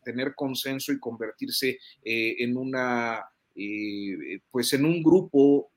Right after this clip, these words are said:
que, eh, inclusive supera en número de, de legisladores al, al P R D, y que, eh, pues será interesante ver cuáles son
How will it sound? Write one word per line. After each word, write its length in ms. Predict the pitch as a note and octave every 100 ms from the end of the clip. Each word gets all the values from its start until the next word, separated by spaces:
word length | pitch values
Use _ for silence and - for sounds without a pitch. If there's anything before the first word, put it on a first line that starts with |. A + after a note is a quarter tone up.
| _ -
que, 640 | A#2 A#2+ A#2 A#2 A#2 A#2
eh, 300 | - A#2 A#2
inclusive 540 | C3 C3 B2 B2 D#3 D#3+
supera 640 | - B2 - D#3+ D#3+ C#3+
en 120 | B2+
número 360 | C3 D3 D3 C#3
de, 420 | B2 A2+ A2 G#2 -
de 100 | A2
legisladores 840 | G#2+ - A#2+ A#2+ A#2 B2+ C3+ C3
al, 340 | B2 A#2 A2+ A2
al 220 | C3 B2
P 100 | C3
R 220 | C#3 D#3
D, 260 | F#3+ A3+ A#3+ - B3 - -
y 240 | - E3+ E3
que, 380 | D#3+ E3 E3+ - _
eh, 520 | B2+ B2+ B2 B2 A#2+ -
pues 180 | C3+
será 340 | C3+ B2+ C#3+ D3+
interesante 1040 | C#3 B2+ B2+ B2 D3 D3 D3+ C3+ C3+ B2+
ver 320 | B2 B2 C3 C3 _ _ _
cuáles 400 | - C3 C3+ B2
son 360 | C3 C3 B2+